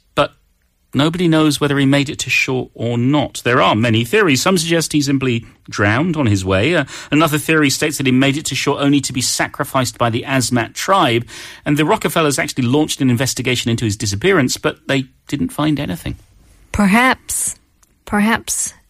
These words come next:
Speaker 2: he went to the city of giants.
Speaker 1: Ooh, explain more.
Speaker 2: Well, deep in the Ecuadorian jungle, a lost city was discovered back in two thousand twelve. But it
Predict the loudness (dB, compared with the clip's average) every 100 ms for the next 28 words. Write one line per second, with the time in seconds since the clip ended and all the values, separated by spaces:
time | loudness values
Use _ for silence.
0 | _ _ _ -2 2 2 0 -4 -8 -6
1 | -4 -4 -4 -4 -4 -6 -8 -14 -14 -4
2 | 0 0 0 -2 -6 -12 -8 -8 -8 -12
3 | _ _ -2 0 0 -4 -8 -6 -6 -2
4 | 0 2 2 0 -2 -6 -6 -8 0 2
5 | 2 0 0 0 0 2 2 0 0 2
6 | 4 4 4 2 0 0 -2 -2 -4 -4
7 | -6 -6 -14 -8 -2 0 2 4 2 0
8 | -6 -8 -6 -2 0 0 2 0 -2 -4
9 | -6 -2 -2 0 -2 0 -2 0 -2 0
10 | 0 2 0 2 -2 -2 0 0 0 -4
11 | -10 -2 0 0 -2 -12 -8 -4 -4 -8